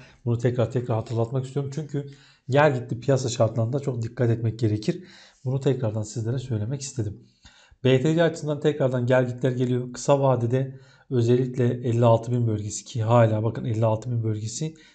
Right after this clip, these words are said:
defalarca denendi, denendi, denendi, denendi, denendi.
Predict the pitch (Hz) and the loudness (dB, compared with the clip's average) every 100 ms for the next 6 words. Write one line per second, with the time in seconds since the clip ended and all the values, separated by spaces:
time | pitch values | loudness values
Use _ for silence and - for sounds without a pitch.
0 | _ 110 - 113 127 139 120 110 104 101 | _ -6 2 4 6 4 4 2 0 -2
1 | 104 117 117 110 107 107 113 110 107 107 | 0 2 2 2 -2 0 0 0 -2 -2
2 | 113 113 107 107 113 107 120 165 | 0 0 -2 -2 -2 0 -2 -6